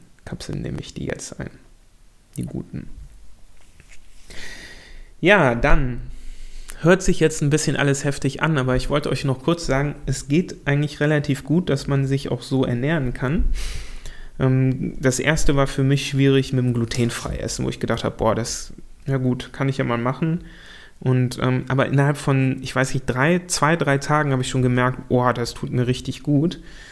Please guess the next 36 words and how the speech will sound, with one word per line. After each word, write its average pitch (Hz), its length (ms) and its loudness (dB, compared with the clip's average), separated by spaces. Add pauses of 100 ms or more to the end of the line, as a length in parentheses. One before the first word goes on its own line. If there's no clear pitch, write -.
(380)
Ähm, 127 460 0
und 135 200 -2
darum 139 580 2
wurd's 135 260 2
für - 180 -2
mich 139 260 2
relativ 135 440 2
einfach. - 420 -2
Man 113 140 -2
kann 135 220 0
halt, 131 320 -2 (680)
es - 120 -6
gibt 143 180 -2
so 143 160 2
viele 139 320 2
Sachen, 135 460 0
womit 131 260 2
man 127 140 2
das, 123 280 -2
äh, 120 200 -2
ersetzen 127 520 -2
kann. 156 320 -2 (760)
Ähm, 123 260 -2
das 123 200 0
wird 139 160 0
auch - 120 -2
deswegen 143 400 6
immer 135 200 4
einfacher, 131 460 2
weil 123 200 4
sehr 120 160 2
viele 120 240 0
Menschen 120 360 0
ja 117 120 2
Glutenintoleranz 117 1120 0
haben. 127 380 0